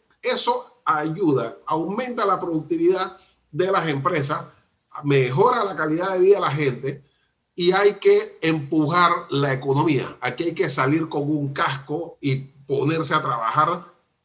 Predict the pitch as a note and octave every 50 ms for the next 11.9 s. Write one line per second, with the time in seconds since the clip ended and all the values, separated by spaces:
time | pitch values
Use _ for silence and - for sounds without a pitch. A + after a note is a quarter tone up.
0 | _ _ - C#3 C#3+ C#3+ C#3 C3+ B2+ C3+ C3+ A3+ A3 C#3+ - - - - _ -
1 | - D#3 F3 E3+ E3 F3+ F3+ - F#3+ F#3 F3+ F3+ E3 F#3 G3 F#3 F3+ F3+ F3+ F3+
2 | F#3 - - - _ _ - G#3 G#3+ G#3+ A3 G#3 G#3 G3+ G3 G3+ D#4 C#4 G3+ D3
3 | C#3+ A#2 G#2 - - _ _ _ _ _ _ _ _ _ - E3 E3+ D#3+ D#3+ E3
4 | D#3+ D3+ D#3 D#3+ D#3+ C#3 A#3+ B3+ B3+ A#3+ A3+ A3+ G#3+ F#3+ G#3+ B3 B3+ E3 A2+ G#2+
5 | - - - - D3+ G#3 B3 B3 B3 A#3 G#3 A3+ B3+ C#4 A#3+ E3+ A2 - - -
6 | - _ _ _ _ _ _ - E3+ F#3 F#3 F#3 F#3 G3+ B3 C4+ C4+ C4+ - -
7 | _ - G#3+ G#3 B3 B3+ A3+ B3+ G#3 F3+ F3+ F#3 B3 D4+ D#4 D4+ A#3 F3+ D3+ -
8 | - D#3+ D3+ - G#3+ A3+ A3+ A3+ A3+ A3+ A#3+ A#3+ A3+ A3 G#3+ G3+ - G#3 G3 D#3+
9 | D#3 - A#3 - B3+ F#3 G3+ A3 A3 F#3+ F#3+ G#3 C4+ C4+ - - - _ _ _
10 | _ _ - - - - C#3+ E3+ A3+ A3+ G3 G#3 A3+ G#3+ G#3 G3 F#3+ - - -
11 | - - _ - C#3 C#3 C#3 - C#3 C3+ - F#3 E3+ D#3+ - - -